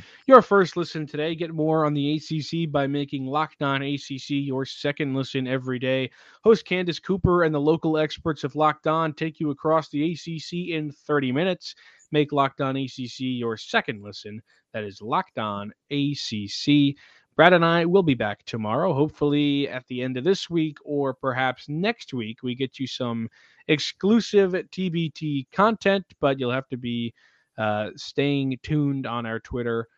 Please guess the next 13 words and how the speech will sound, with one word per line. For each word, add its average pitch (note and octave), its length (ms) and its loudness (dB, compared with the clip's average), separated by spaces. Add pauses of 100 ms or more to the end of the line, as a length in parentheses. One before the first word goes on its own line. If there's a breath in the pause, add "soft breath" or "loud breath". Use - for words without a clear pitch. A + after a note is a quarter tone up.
(180)
for A2 300 -4
that. A#2 320 2 (360 soft breath)
For E3 160 4
now, G#3 220 6
we E3+ 180 2
leave C#3+ 220 2
you C#3 100 2
there, E3 260 2
and C3+ 160 0
we'll A#2+ 120 -2
see D3 200 -4
you E3 60 0
tomorrow. E3 300 0